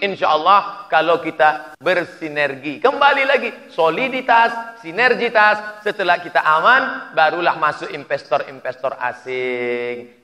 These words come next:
Barulah kita selamat. Gimana mereka mau menarik karyawan, pegawai, kalau semuanya mabuk, tripping? Oh.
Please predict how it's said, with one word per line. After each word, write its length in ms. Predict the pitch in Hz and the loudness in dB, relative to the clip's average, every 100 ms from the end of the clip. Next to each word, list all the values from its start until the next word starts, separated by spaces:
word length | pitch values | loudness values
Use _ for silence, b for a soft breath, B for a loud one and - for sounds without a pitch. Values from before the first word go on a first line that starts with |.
| 165 | 0
Barulah 400 | 160 160 156 151 | 2 2 0 -2
kita 240 | 151 147 | -2 -4
selamat. 560 | 156 147 143 147 - - | -2 0 2 0 -4 -6
Gimana 400 | 269 294 320 277 | 0 2 4 4
mereka 320 | 254 254 226 | 2 4 4
mau 160 | 220 | 4
menarik 480 | 208 220 247 226 - | 2 2 0 0 2
karyawan, 480 | 196 202 226 202 185 | 2 4 4 2 0
pegawai, 400 | 185 208 233 196 185 | 0 2 4 2 2
kalau 160 | 190 | 0
semuanya 400 | 185 190 202 185 | -2 -2 -2 0
mabuk, 400 | 170 208 180 180 | 2 2 2 0
tripping? 480 | - 185 180 165 135 | 0 -4 -4 -8 -6
Oh. 480 | 127 135 117 110 104 | -2 -2 -2 -10 -20